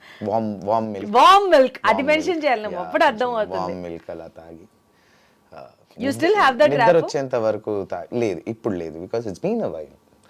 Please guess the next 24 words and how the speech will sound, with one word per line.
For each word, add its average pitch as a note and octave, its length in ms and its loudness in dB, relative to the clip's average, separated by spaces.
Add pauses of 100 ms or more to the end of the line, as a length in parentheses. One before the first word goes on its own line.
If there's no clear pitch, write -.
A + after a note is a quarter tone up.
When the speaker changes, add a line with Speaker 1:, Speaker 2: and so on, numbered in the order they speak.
(320)
Speaker 1:
ఆ F#2 100 -4
తర్వాత G#2 500 -2 (1500)
ఖుషి, F3+ 380 -2 (200)
I C3 80 2
just D3 220 -4
sang D3+ 320 -8
the E3 80 -6
song, D#3+ 240 -8
but D#3+ 120 -2
I A#2+ 140 -2
was A#2 140 -2
not A#2 200 -4
there A#2 260 -2
for A#2 140 -8
the A2 120 -6
pre-release G2 800 -6
and F#2+ 100 -8
all. F#2 200 -10 (580)
So A#2+ 140 2
I A2 40 -4
couldn't B2 280 2
meet A2+ 180 -4
him F#2 180 -8
afterwards. D#2+ 380 -12